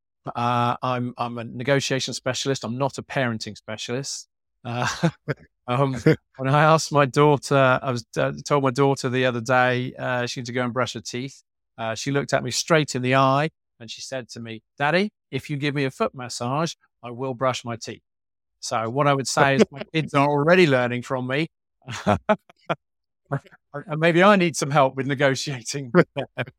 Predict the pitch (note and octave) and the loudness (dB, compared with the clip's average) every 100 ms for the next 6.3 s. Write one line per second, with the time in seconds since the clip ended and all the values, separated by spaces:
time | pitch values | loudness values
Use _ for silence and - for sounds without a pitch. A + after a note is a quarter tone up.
0 | - - G3+ _ _ _ _ _ _ _ | -4 -4 -8 _ _ _ _ _ _ _
1 | _ _ _ _ _ A#2+ D3+ C#3 D#3 D#3 | _ _ _ _ _ -4 -2 0 0 0
2 | C#3+ B2 - A#2 G#2+ G#2 A2 A#2+ A2+ G#2+ | 0 -2 -2 -4 -4 -12 -6 -4 -2 -4
3 | G#2 - G2+ A2 _ _ _ - B2 A2 | -4 -4 -4 -6 _ _ _ -4 0 2
4 | G#2+ A#2+ - _ - A#2+ A2+ A2 G#2 A#2 | 2 -2 -8 _ -2 2 2 0 0 2
5 | G#2+ A#2 A#2+ B2 A#2+ A2+ A2+ A#2+ A2 - | 2 0 -2 -2 -2 -4 -4 -4 -6 -6
6 | A2 G2+ | -8 -8